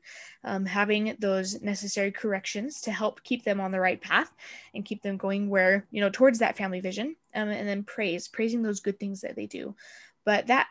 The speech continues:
that helps them to analyze their behavior, which is one of the biggest things of self-government in general, is having that analysis of situations. So being able to determine the cause and effect, you know, and possessing knowledge of their own behaviors.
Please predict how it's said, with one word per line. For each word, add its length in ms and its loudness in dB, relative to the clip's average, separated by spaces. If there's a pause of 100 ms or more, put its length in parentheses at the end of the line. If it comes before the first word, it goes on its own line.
that 180 4
helps 180 2
them 160 0
to 220 0
analyze 640 2
their 140 0
behavior, 360 2
which 160 0
is 140 -6
one 80 0
of 80 -2
the 80 0
biggest 400 2
things 240 -4
of 100 -6
self-government 720 -4
in 160 -2
general, 480 -4 (400)
is 160 0
having 340 2
that 200 0
analysis 920 -2
of 460 0 (200)
situations. 680 -4
So 160 -4
being 180 -4
able 180 0
to 120 -6
determine 600 0
the 100 -2
cause 280 -2
and 80 0
effect, 460 2 (440)
you 80 -6
know, 120 0
and 100 -4
possessing 420 -4
knowledge 220 0
of 80 -6
their 140 -2
own 100 -2
behaviors. 680 -6